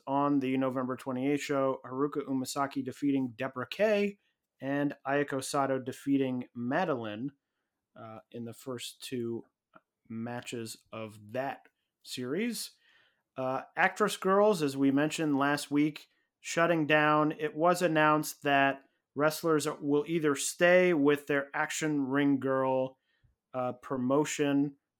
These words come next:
whatever you wanna call it, and if they do that, they will, uh, not wrestle anymore outside of the company,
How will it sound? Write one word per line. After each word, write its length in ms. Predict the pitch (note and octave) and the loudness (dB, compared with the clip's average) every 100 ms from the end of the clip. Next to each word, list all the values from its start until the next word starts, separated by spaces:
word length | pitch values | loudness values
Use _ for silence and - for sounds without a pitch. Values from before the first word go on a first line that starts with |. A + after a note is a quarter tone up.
| - | -12
whatever 380 | B2 C3+ C3+ C3+ | -4 0 0 2
you 100 | C3+ | 0
wanna 200 | C3 C3 | -2 -4
call 320 | C#3+ C3+ C3+ | -2 0 0
it, 100 | C3+ _ _ _ _ C3+ | -2 _ _ _ _ -2
and 320 | C#3 C#3 C#3 - - | 2 4 2 -2 -6
if 160 | D3 - | -4 2
they 160 | D3 | 2
do 220 | C3+ G3 | 2 2
that, 300 | F#3+ E3+ E3 | 6 6 4
they 200 | D3 D3 | 2 4
will, 720 | C#3+ B2+ C#3+ C#3+ C#3 C#3 C3+ - _ _ _ _ _ | 4 2 4 4 6 4 0 -6 _ _ _ _ _
uh, 280 | A#2+ A2+ A2 - _ | -10 -8 -10 -12 _
not 400 | B2+ C#3+ F3+ G3 - | 0 4 4 0 -2
wrestle 500 | D3 D#3+ D#3 D3+ C3+ | 4 6 6 0 -2
anymore 540 | C3+ C3 B2+ B2 A#2+ - | -2 -2 -2 -2 -4 -2
outside 460 | C#3+ - C#3 B2+ | -4 -4 -4 -4
of 80 | A#2+ | -4
the 80 | A2+ | -10
company, 600 | - A#2 B2 A2+ A2+ A#2 | -12 -12 -12 -10 -10 -14